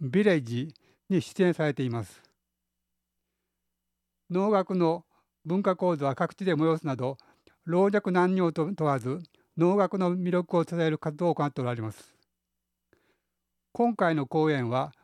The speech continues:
お祝いの席で歌われる高砂を中心として、能楽の魅力や五人囃子、楽器とその並べる順番の話など、盛りだくさん楽しめます。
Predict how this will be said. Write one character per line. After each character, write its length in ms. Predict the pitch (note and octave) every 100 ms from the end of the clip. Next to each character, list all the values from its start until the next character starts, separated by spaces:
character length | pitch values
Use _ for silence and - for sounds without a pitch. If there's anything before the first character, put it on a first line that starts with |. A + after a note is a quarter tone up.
| _ _
お 120 | E3 F#3
祝 180 | G#3
い 20 | G#3+
の 100 | G3+
席 240 | G3 F#3+
で 140 | F3
歌 180 | D3 D3
わ 120 | C#3+
れ 120 | C3 B2
る 200 | B2 B2+ _ _ _ -
高 260 | G3 G#3
砂 160 | F#3 G#3
を 160 | F#3+ E3
中 220 | F3 E3
心 240 | - D#3
と 160 | D3 C3
し 80 | -
て、 320 | C#3+ C#3+ - _ _ _ _ -
能 260 | D3 F3+
楽 300 | F#3+ F#3 F3
の 300 | D#3+ D3 D#3+ - _ -
魅 100 | D#3
力 260 | F3+ -
や 360 | D3 C3 C#3 A2 _ _ _ D#3
五 160 | D3
人 240 | F3 F#3+ F3
囃 240 | D#3+ C#3
子、 380 | A#2 A2+ A2+ - _ _ _ _ _
楽 260 | D3 D3+ -
器 140 | -
と 320 | - E3 D#3+ -
そ 80 | F#3+
の 140 | E3
並 180 | C#3+ D#3+
べ 120 | F#3+
る 100 | F3+
順 220 | D3 E3+
番 180 | E3+ E3+
の 80 | D#3+
話 200 | D3+ D3
な 120 | C#3
ど、 220 | B2 B2 - _ _ _ -
盛 180 | E3 G#3
り 60 |
だ 160 | F3+ D#3+
く 80 | -
さ 180 | - F3+
ん 140 | D#3+
楽 300 | - C#3+ C3+
し 80 | -
め 80 | D3+
ま 160 | A#2 G#2
す。 260 | - -